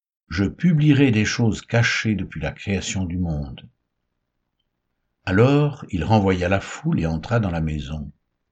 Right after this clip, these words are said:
Ses disciples s'approchèrent de lui et dirent, « Explique-nous la parabole de l'ivraie du champ. »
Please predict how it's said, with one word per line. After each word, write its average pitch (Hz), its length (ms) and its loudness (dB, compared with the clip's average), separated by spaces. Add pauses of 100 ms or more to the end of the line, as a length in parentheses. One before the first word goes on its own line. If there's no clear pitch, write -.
(380)
Ses 101 180 -2
disciples 92 460 -2
s'approchèrent 90 560 -2
de 101 80 -2
lui 135 320 0
et 98 60 4
dirent, « 90 480 0 (680)
Explique-nous 123 840 0
la 85 120 0
parabole 98 560 2
de 95 60 0
l'ivraie 95 420 0
du 82 140 -4
champ. » 95 420 -4